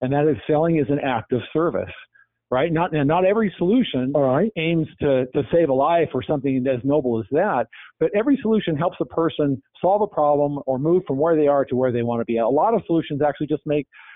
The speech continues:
Speaker 1: um, take the load off of a person and make, free them up to do things that are more valuable with their time, like be with their family. Well, that's, that is a noble purpose, right? Helping a customer move towards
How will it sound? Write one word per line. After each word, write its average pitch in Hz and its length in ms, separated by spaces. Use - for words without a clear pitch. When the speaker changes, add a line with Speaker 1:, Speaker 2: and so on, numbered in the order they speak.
Speaker 1:
um, 135 240
take 160 140
the 147 80
load 143 300
off 131 180
of 123 100
a 113 60
person 123 540
and 123 180
make, 135 180
free 151 120
them 143 140
up 135 180
to 135 60
do 123 280
things 123 260
that 123 80
are 117 80
more 117 160
valuable 120 460
with 110 100
their 110 140
time, 170 240
like 110 160
be 110 100
with 107 140
their 110 180
family. 135 380
Well, 143 80
that's, 208 220
that 214 180
is 160 140
a 139 80
noble 135 540
purpose, 101 380
right? 127 160
Helping 185 280
a 151 40
customer 156 380
move 135 160
towards 143 280